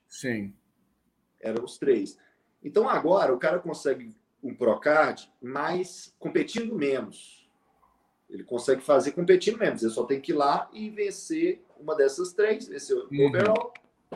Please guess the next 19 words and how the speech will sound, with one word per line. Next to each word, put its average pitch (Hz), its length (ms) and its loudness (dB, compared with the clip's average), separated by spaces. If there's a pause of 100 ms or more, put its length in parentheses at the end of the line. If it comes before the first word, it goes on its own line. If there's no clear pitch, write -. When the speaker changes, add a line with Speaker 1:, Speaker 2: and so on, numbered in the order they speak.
(140)
Speaker 2:
consegue. 127 580 -4 (580)
Então, 190 100 0
ele 151 60 -6
consegue 185 400 0
gastar 196 360 0
menos. 170 460 -6 (380)
Naquele 120 340 4
período 135 460 4
lá, 135 200 4
o - 60 2
cara 131 220 0
tinha 143 160 -10
que - 60 -20
fazer 147 200 -2
um 156 60 -10
circuito 190 680 0
de 180 100 -8
competições, 185 1080 0 (1300)
né? 101 280 -8